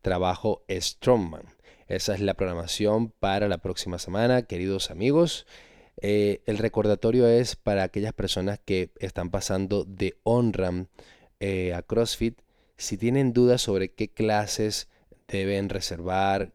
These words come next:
qué les conviene más, pregunten con cualquiera de los entrenadores porque esto va a depender mucho de los objetivos que tengan cada uno de ustedes. Así que sin duda, no, eh, perdón, no dejen de preguntarnos si tienen alguna duda, que nosotros con todo gusto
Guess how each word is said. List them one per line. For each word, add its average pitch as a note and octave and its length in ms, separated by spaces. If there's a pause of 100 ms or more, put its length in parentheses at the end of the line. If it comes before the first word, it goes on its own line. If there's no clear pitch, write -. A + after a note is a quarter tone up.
qué G2 160
les G2 100
conviene F#2 500
más, G#2+ 360 (260)
pregunten A#2 540
con A2+ 160
cualquiera G2 340
de G#2+ 60
los G2 160
entrenadores F2+ 480
porque F2+ 260
esto G2 200
va G2 40
a G2 40
depender F2+ 360
mucho F#2+ 420 (280)
de F#2+ 180
los F2+ 280
objetivos F#2 520
que F#2+ 140
tengan F2+ 320
cada F2 360
uno F#2 200
de F2+ 60
ustedes. E2+ 360
Así F2+ 180
que G#2 120
sin F2+ 200
duda, B2 320 (440)
no, G2 560
eh, F#2 540 (260)
perdón, F#2 280 (260)
no G2+ 260
dejen A2 240
de G2+ 80
preguntarnos G#2+ 840
si - 220
tienen G2 240
alguna F#2 280
duda, C3 300 (240)
que F#2 100
nosotros E2+ 600
con F2 260
todo F#2+ 240
gusto G#2+ 480